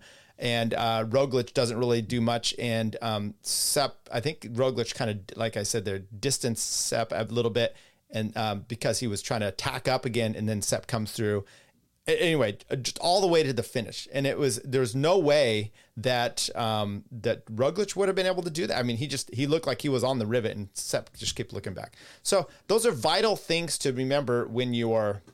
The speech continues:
when you're talking about, you know, does, uh, <laughs> does Sepp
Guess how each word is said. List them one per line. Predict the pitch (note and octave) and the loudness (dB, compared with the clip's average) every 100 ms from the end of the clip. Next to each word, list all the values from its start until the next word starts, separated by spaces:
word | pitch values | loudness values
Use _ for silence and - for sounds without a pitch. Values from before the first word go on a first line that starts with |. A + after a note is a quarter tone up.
| - _ _ _ _ _ _ - _ _ _ - | -20 _ _ _ _ _ _ -20 _ _ _ -4
when | D#3 | 0
you're | D3 | 2
talking | D#3 D3+ | 0 0
about, | C3+ A#2+ A#2+ B2+ | 0 2 0 0
you | |
know, | G#2+ F#2+ | -2 -2
does, | G#2 C3 G2+ - - | -2 -4 -2 -10 -6
uh, | A2+ A2 | -2 -2
<laughs> | G#2 A2 - - B2+ | -2 -6 -4 -4 -2
does | A#2+ A2+ | -2 0
Sepp | - C#3 | 0 0